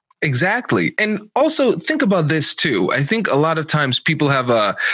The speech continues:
an understanding of the word expertise and expert that is a little bit, um, limiting. And so for me, expertise is relative. That's it.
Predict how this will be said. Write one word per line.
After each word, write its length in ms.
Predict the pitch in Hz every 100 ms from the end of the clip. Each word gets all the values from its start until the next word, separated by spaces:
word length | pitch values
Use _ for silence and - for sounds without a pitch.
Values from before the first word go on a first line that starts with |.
| -
an 120 | 110 -
understanding 760 | 147 139 - 117 117 123 120
of 140 | 107 104
the 120 | 101
word 380 | 104 107 104 -
expertise 880 | 120 - - 110 - - 123 139 -
and 180 | 101 - -
expert 520 | - - - 160 - - - -
that 180 | 123 120
is 100 | 117
a 60 |
little 340 | 117 135 147 139
bit, 500 | 113 127 120 113 - -
um, 440 | 110 107 104 101
limiting. 680 | 110 123 131 117 73 65 160 - - - -
And 400 | - 117 113 113
so 200 | - 127
for 140 | 117 127
me, 340 | 170 170 113
expertise 500 | 127 - 147 127 135
is 140 | 120 110
relative. 500 | 104 92 - - - _ _ _ _ _ _ -
That's 240 | 127 -
it. 180 | 98